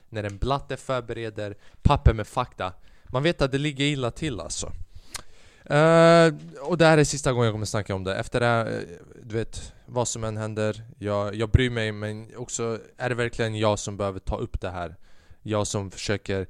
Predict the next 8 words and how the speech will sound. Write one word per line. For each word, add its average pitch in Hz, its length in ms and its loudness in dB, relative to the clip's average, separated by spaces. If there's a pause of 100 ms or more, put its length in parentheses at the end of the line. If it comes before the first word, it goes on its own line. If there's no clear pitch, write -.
(180)
jaga 104 280 -6
mina 98 180 -4
drömmar 98 440 -4
om 90 160 -4
att 90 160 -8
förhoppningsvis 95 840 -8 (300)
bli 98 100 -6
framgångsrik 98 840 -8